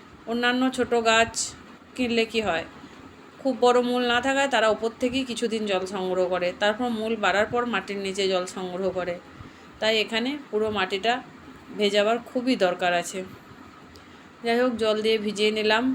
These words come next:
পুরো মাটিটা। এবার আমরা গাছের গোড়ায় আরও কিছু মাটি দিয়ে গাছের গোড়াটাকে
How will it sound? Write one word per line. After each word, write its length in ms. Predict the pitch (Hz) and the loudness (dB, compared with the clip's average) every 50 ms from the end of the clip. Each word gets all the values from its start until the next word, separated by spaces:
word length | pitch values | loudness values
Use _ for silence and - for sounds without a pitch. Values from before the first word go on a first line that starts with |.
| 262 - | -2 0
পুরো 160 | 214 208 208 208 202 | 2 2 2 2 0
মাটিটা। 380 | 190 185 - 196 190 - - 254 294 - - - - - - - - - - - 202 | -2 -2 -2 -4 -4 -2 -4 -4 -4 -8 -16 -20 -20 -20 -20 -20 -20 -20 -10 -6 -6
এবার 200 | 208 202 233 240 240 220 | -2 0 0 2 2 0
আমরা 220 | 202 196 190 202 240 294 320 - - - | 0 -2 -2 -2 -2 -2 -4 -10 -8 -6
গাছের 280 | 190 190 190 214 208 208 | -6 -4 -2 -2 -2 0
গোড়ায় 300 | 208 196 190 202 247 302 302 - - 180 | 0 -2 0 0 -2 -2 -4 -6 -4 -2
আরও 140 | 185 196 202 190 | -2 -2 -2 -4
কিছু 180 | 196 185 - - 196 196 | -8 -10 -10 -8 -6 -6
মাটি 240 | 185 175 - - 202 190 | -6 -6 -4 -4 -4 -2
দিয়ে 160 | 190 202 233 285 381 - - - - - - - - - - - - | -2 -2 -2 -2 -4 -8 -16 -20 -20 -20 -20 -20 -20 -20 -20 -14 -8
গাছের 280 | 190 190 185 185 214 202 | -6 -4 -2 -2 -2 -2
গোড়াটাকে 400 | 196 196 180 175 180 185 185 220 | -2 -2 -2 -2 -2 -2 -2 0